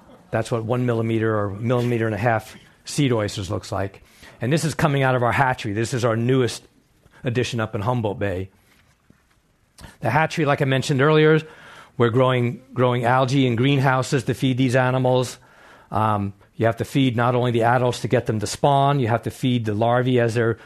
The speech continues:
going through their two weeks to get ready for metamorphosis, and then feed them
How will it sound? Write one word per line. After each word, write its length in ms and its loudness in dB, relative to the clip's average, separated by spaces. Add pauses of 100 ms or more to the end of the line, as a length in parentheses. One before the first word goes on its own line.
(160)
going 220 -2
through 180 0
their 220 0
two 280 -4
weeks 240 -2
to 80 -14
get 120 -2
ready 120 0
for 140 -4
metamorphosis, 760 0
and 100 -4
then 120 -2
feed 280 -2
them 280 -2